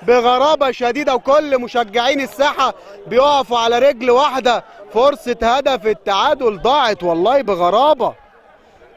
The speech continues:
يا خسارة، سهلة أوي دي بقى يا راجل. مين اللي ضيع يا شباب؟ الكرة اللي فاتت.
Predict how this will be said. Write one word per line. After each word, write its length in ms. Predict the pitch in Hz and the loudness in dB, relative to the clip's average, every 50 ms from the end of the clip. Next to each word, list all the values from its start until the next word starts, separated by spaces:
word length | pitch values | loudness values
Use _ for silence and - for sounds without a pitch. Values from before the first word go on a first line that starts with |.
| - - - | -20 -12 -8
يا 120 | 135 147 | -8 -8
خسارة، 560 | - - - - 185 208 254 269 262 233 185 | -8 -8 -4 -2 0 0 2 2 0 0 -2
سهلة 380 | - - 208 240 262 233 214 202 | -2 -2 -2 -2 -2 -2 -2 -2
أوي 220 | 208 247 269 262 | 0 0 -2 -2
دي 120 | 190 233 247 | -4 -6 -4
بقى 220 | 294 285 277 262 | -2 -2 0 0
يا 60 | 240 | 0
راجل. 380 | 233 254 302 320 285 233 220 - - - - - _ _ _ _ _ _ _ _ _ _ - - - - - | 0 2 0 0 -2 -4 -12 -18 -20 -20 -20 -20 _ _ _ _ _ _ _ _ _ _ -20 -20 -20 -20 -12
مين 240 | - 170 214 240 233 | -6 -2 -2 0 0
اللي 140 | 233 226 220 | 2 0 0
ضيع 360 | 202 214 233 240 240 240 226 | 0 0 0 0 0 0 0
يا 40 | 226 | 0
شباب؟ 400 | 226 - 226 226 240 262 302 349 - - - - - - - - - - | -2 -2 -2 0 0 0 0 0 -2 -6 -20 -20 -20 -20 -20 -16 -8 -8
الكرة 400 | 165 - - 226 233 226 226 220 | -8 -4 -2 0 0 0 0 0
اللي 120 | 220 214 | -2 -2
فاتت. 640 | - 240 240 247 - - 294 349 - - - - | -2 0 -2 -2 0 -2 -2 -4 -4 -8 -20 -20